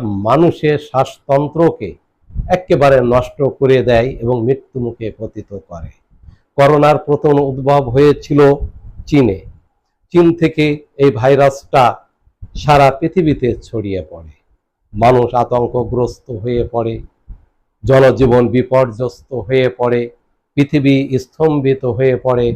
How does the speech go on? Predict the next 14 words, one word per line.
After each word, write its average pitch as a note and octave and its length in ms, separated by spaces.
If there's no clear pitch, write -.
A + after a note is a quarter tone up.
সারা D3+ 320
পৃথিবী D3+ 520
যেন B2+ 320
একটি B2+ 680
শ্মশানে C#3 680
পরিণত A2+ 540
হয়ে F#2 500
যায়। D2+ 320
দুই C#3 180
হাজার C#3+ 320
উনিশ C#3 440
সালের C#3+ 340
করোনার C3+ 580
পরে C3 440